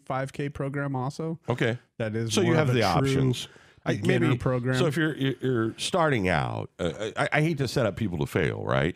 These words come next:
Speaker 1: Yeah.
Speaker 2: So if you're starting out, a five K, uh, a way better thing than the ten K.
Speaker 1: Yes.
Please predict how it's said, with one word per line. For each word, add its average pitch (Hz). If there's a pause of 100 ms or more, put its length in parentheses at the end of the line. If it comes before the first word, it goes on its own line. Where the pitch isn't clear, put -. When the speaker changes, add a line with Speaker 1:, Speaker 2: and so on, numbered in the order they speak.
Speaker 1:
Yeah. 98
Speaker 2:
So 143
if 117
you're 120
starting 151
out, 71
a 85
five 135
K, 71
uh, 78
a 87
way 101
better 80
thing 73
than 69
the 76
ten 64
K. 50 (720)
Speaker 1:
Yes. 123